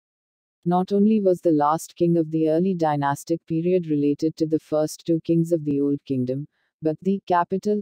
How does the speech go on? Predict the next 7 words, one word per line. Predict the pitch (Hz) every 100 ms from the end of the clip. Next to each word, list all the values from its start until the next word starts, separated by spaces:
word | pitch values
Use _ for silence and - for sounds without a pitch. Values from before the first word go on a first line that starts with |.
| -
the | 175
royal | 151 143 147 151
residence, | 139 127 120 135 151 - - _ _
remained | 151 156 180 196
at | 190 175
En | 165
Hedj, | 139 131 135 -